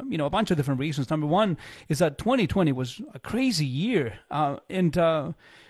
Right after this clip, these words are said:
there were some winners and some definite losers in the, uh, in the automotive industry here in Canada, and, uh, Hyundai was certainly one of the, uh, on the winning side. Um,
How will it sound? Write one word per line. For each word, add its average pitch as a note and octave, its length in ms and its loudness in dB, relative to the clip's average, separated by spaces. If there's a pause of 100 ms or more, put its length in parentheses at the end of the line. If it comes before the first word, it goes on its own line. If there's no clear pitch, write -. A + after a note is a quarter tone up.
(140)
there D3 140 6
were F3+ 140 8
some D#3+ 240 4
winners E3 340 2
and C#3+ 480 4
some D3+ 240 2
definite D#3+ 380 2
losers D3+ 500 4
in C#3 140 4
the, C3+ 220 0
uh, - 80 -6
in C#3+ 140 2
the D3 160 0
automotive D3+ 360 2
industry E3 340 2
here C#3+ 220 0
in C3 100 0
Canada, D#3+ 520 0
and, C#3+ 260 2
uh, D3 160 2 (400)
Hyundai A3+ 340 6
was D#3+ 180 6
certainly G#3 280 8
one D#3+ 180 6
of D3+ 80 2
the, C#3 220 -2
uh, C3 180 -4 (460)
on C#3+ 140 2
the C#3 60 4
winning A3 340 6
side. C3 440 -4 (480)
Um, E3 560 4